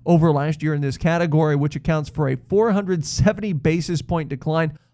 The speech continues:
all the way down to eighteen point eight percent in terms of margin in pet food. Looking at some of the other positives, their international sales and their away-from-home sales were up.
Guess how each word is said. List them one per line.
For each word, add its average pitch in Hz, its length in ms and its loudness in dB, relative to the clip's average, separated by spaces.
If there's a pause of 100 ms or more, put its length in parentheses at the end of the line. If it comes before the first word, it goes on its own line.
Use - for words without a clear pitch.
(160)
all 220 160 2
the 269 80 -6
way 226 220 -4
down 170 320 -2
to 160 220 -6
eighteen 170 560 -6
point 156 300 -4
eight 151 240 -8
percent 151 460 -4
in 147 160 -6
terms 147 320 -2
of 123 100 -2
margin 147 540 -2
in 127 220 -8
pet - 340 -4
food. 135 200 -2 (360)
Looking 196 360 2
at 160 160 -4
some 190 180 -2
of 175 100 -2
the 156 140 -2
other 175 240 -2
positives, 175 600 -4
their 160 220 -2
international 170 680 -6
sales 165 400 -2
and 151 120 -6
their 139 140 0
away-from-home 165 880 -2
sales 170 560 -2
were 151 240 2
up. 147 180 -2